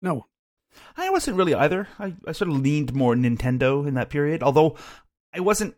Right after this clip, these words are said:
Speaker 2: heavily, in that exact period, I sort of got out of consoling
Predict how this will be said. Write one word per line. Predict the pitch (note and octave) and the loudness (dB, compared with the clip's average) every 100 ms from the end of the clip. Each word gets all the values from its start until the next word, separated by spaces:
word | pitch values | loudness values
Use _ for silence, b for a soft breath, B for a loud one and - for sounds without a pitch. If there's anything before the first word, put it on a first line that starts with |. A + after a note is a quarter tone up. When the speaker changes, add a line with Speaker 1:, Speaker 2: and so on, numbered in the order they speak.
| - | -18
Speaker 2:
heavily, | - - F3 E3+ D#3+ C#3 B2 - _ _ _ _ - | -10 -2 0 0 0 0 -2 -6 _ _ _ _ -6
in | E3+ | -2
that | E3+ | 0
exact | E3+ A#2 D#3+ - - | 0 0 -2 -2 -4
period, | - C#3 A2 G#2+ | -6 -4 -2 -4
I | G#2+ | -4
sort | - A2+ | -2 -4
of | G2+ | -4
got | A2 A#2 | -6 -2
out | A2 | -2
of | G2+ | -4
consoling | - A#2 - G2+ G2 F#2+ | -6 -6 -4 -6 -6 -10